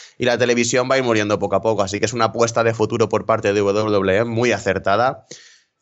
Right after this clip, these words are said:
Y desde luego me parece que sí que les va a acabar rentando en, de cara al futuro. Si ya están empezando a sacar beneficios ahora, seguramente en años posteriores, vamos, <laughs> recuperen la inversión completamente y saquen muchísimos más beneficios.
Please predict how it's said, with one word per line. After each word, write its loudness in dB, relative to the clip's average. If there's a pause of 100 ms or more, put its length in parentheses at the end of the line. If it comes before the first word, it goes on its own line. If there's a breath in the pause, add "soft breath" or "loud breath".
Y -2
desde 0
luego 0
me -2
parece -2
que -6
sí -8
que -6
les -4
va 2
a 0
acabar -2
rentando -2
en, -6
de 2
cara 0
al -2
futuro. -4
Si -6
ya 2
están -2
empezando 0
a 2
sacar 0
beneficios 0
ahora, 2
seguramente 0
en -4
años -4
posteriores, 0
vamos, -4
<laughs> -20
recuperen 0
la 4
inversión 0
completamente 0
y 4
saquen 0
muchísimos -2
más 0
beneficios. 0